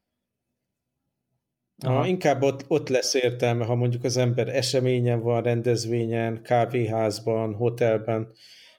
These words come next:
Speaker 2: hogyha ezek a, az ilyen töltő pedek oda vannak kitelepítve, és akkor nem kell saját cuccokat fe-, setupolni, hogy töltse az ember a telefonját, az azért jó lesz. Ol-, olvastam ilyen érdekes cikket, hogy igazából az a jó viselkedés, hogyha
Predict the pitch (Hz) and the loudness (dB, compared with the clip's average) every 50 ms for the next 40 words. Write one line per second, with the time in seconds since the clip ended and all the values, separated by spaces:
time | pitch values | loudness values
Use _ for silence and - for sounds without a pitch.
0 | _ _ 123 120 123 - 127 117 104 117 117 120 - 123 117 110 110 110 113 - | _ _ -4 -4 0 0 0 2 2 0 -4 -2 0 0 2 2 2 0 0 -2
1 | 151 127 107 104 104 104 98 104 113 110 110 107 110 - 123 113 110 113 - - | -4 -2 -2 -2 -2 -2 -2 -2 -2 -2 -2 -2 -2 0 2 2 2 0 -2 0
2 | 117 110 110 107 107 - - 123 113 113 113 104 - - 123 110 113 107 101 107 | 0 2 2 0 0 0 0 0 2 2 0 0 0 -2 -2 0 0 0 0 0
3 | 104 107 110 101 - - 120 120 123 - 107 104 98 - - 110 104 - - 107 | -2 -2 -4 -4 -4 -6 -8 -4 -2 0 0 0 -2 -2 -4 -6 -6 -4 -6 -6
4 | - - - - 120 - - 113 107 104 98 98 - - 107 104 104 101 98 _ | -6 -6 -8 -10 -12 -6 -4 -2 -2 -2 -4 -6 -4 -2 -2 0 -2 -4 -6 _
5 | _ _ _ _ _ _ _ _ _ - - - 113 104 101 101 98 - - 107 | _ _ _ _ _ _ _ _ _ -16 -6 -2 0 0 0 0 -2 -4 -8 -10
6 | - - 113 - - 113 - - - - 110 107 104 92 85 - - - 123 123 | -10 -10 -10 -6 -6 -6 -6 -4 -2 0 0 0 0 -2 -2 -2 0 0 0 0
7 | 123 107 - - 120 110 110 107 113 107 - - 120 110 107 - - 113 98 101 | -2 -2 -2 0 0 0 2 0 0 -2 -2 -2 0 0 0 0 -2 -4 -2 -2
8 | 110 107 101 110 107 107 98 - - 110 - - - 117 113 110 110 104 - - | -4 -4 -4 -2 -4 -4 -4 -4 -4 -4 -4 -4 -6 -8 -6 -6 -6 -8 -8 -12
9 | 113 - - 113 110 113 110 110 107 101 98 98 98 95 - - - - _ - | -12 -10 -10 -6 -4 -4 -2 -2 -2 -2 -2 -6 -8 -8 -10 -12 -14 -16 _ -20
10 | - - - - _ _ _ - 180 190 165 180 170 170 143 135 120 - - 123 | -20 -20 -20 -20 _ _ _ -2 -2 0 2 2 2 2 2 0 0 0 -2 0
11 | 120 123 123 123 123 123 120 123 123 117 - 127 120 123 - - 127 120 120 - | 2 2 2 4 2 2 2 0 -2 -2 -2 -2 -4 -4 -4 -4 -4 -2 -2 -2
12 | 123 120 - 123 113 120 113 123 117 107 123 120 113 110 110 120 120 120 110 110 | -4 -2 -4 -4 -4 -2 0 0 0 2 2 2 0 0 0 0 0 0 0 0
13 | 123 117 113 113 113 110 110 113 117 117 - 120 113 107 - - 113 110 117 110 | 0 0 2 2 0 0 0 -2 -2 -2 0 -2 -2 -2 -2 -4 -2 -2 -2 -2
14 | - - 120 107 - - 117 110 110 | -2 -4 -4 -6 -4 -4 -4 -4 -6